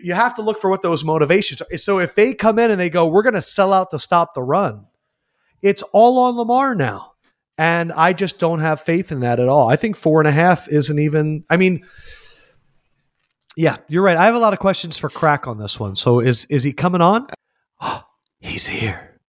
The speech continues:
Crack. Daddy. He's the Crack. Daddy. Crack, we're bringing you right in the middle of our conversation. Ingber and I were talking about Steelers-Ravens.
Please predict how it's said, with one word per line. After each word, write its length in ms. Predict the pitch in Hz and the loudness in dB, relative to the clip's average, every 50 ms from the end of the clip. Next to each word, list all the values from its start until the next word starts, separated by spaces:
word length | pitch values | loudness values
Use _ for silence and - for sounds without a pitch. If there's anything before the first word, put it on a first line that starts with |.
| _ _ _ - | _ _ _ -4
Crack. 540 | - 147 123 - - - - _ - - - - _ _ _ _ _ _ _ _ _ _ _ _ _ - - - _ _ _ _ _ - | 0 0 0 0 -2 -6 -14 _ -14 -14 -14 -14 _ _ _ _ _ _ _ _ _ _ _ _ _ -16 -16 -16 _ _ _ _ _ -20
Daddy. 380 | - - - - - - - _ - - _ _ _ _ _ _ _ _ _ _ _ _ _ _ | -16 -16 -14 -14 -16 -18 -18 _ -18 -18 _ _ _ _ _ _ _ _ _ _ _ _ _ _
He's 320 | _ - 143 123 104 - - | _ -10 -8 -8 -8 -10 -12
the 80 | - | -12
Crack. 500 | - - 147 151 117 95 - _ _ - - - _ _ _ _ _ _ _ _ _ _ _ _ - - - - - - _ _ | -8 -6 -4 -4 -4 -6 -8 _ _ -20 -20 -20 _ _ _ _ _ _ _ _ _ _ _ _ -18 -18 -18 -20 -20 -20 _ _
Daddy. 380 | - 135 131 120 113 98 92 - - | -6 -4 -4 -4 -6 -8 -14 -14 -4
Crack, 240 | - 202 214 214 214 | 0 0 0 0 -2
we're 80 | 175 | -4
bringing 320 | 131 156 196 202 202 202 196 | -2 0 0 0 -2 -2 -4
you 140 | 190 175 | -2 -2
right 160 | 156 175 180 202 | 0 0 -2 -2
in 80 | 185 | -2
the 60 | 175 165 | -4 -4
middle 180 | 170 175 175 | -2 0 0
of 100 | 175 151 | 0 2
our 120 | 156 156 156 | 2 0 0
conversation. 800 | - 165 160 147 139 147 139 - - 135 127 113 - - 107 - - | 0 0 0 0 0 0 0 0 0 -2 -2 -2 -6 -10 -12 -10 -8
Ingber 300 | 165 180 190 202 214 208 | -8 -6 -4 -2 0 0
and 80 | 185 | 2
I 140 | 175 170 175 | 2 0 0
were 120 | 165 156 | 0 -2
talking 360 | 156 - 175 160 160 156 160 147 | -2 0 0 0 0 0 -2 -2
about 220 | 143 143 143 131 | 0 0 0 -2
Steelers-Ravens. 1160 | - - - 156 156 156 156 156 156 117 120 135 143 143 147 139 117 117 101 101 98 - - | -4 -4 -2 -2 0 0 0 0 0 0 0 2 4 4 4 4 2 0 -4 -6 -8 -12 -14